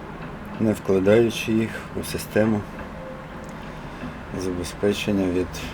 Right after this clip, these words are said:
викидів шкідливих речовин. За рахунок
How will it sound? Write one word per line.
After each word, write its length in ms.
викидів 540
шкідливих 540
речовин. 500
За 140
рахунок 460